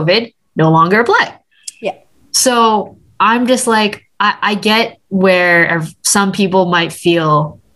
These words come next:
Speaker 1: like, "I can't be a human being."
Speaker 2: Mm-hmm.
Speaker 1: But at the same time, it's kind of like, I mean,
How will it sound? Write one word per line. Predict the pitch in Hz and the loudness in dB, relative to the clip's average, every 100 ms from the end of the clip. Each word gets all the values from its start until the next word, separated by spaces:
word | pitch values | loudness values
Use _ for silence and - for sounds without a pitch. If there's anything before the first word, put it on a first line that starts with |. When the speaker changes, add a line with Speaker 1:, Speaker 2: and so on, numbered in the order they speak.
| - | -2
Speaker 1:
like, | 156 156 - - _ - | 0 -2 -8 -16 _ -6
"I | 175 165 156 156 | -2 0 -2 -4
can't | - 202 185 180 160 - 165 | 0 0 0 -4 -10 -8 -2
be | 202 190 | 0 2
a | 175 | 0
human | 175 180 170 165 160 | -4 -2 2 4 4
being." | 160 160 127 101 - - _ _ _ _ | 2 0 -4 -6 -10 -14 _ _ _ _
Speaker 2:
Mm-hmm. | 254 247 | -2 0
Speaker 1:
But | 220 | 0
at | 233 233 | 0 -2
the | |
same | 220 240 233 | -4 0 2
time, | 214 233 233 220 | 2 2 0 0
it's | 202 - | -4 -4
kind | 202 185 | -2 0
of | 185 180 | 0 0
like, | 175 165 160 - _ _ _ _ _ _ _ _ _ _ _ _ _ _ _ - - - _ - - - - | 0 -2 -8 -16 _ _ _ _ _ _ _ _ _ _ _ _ _ _ _ -18 -18 -20 _ -12 -10 -10 -2
I | 220 | 2
mean, | 233 247 220 - | 4 4 2 0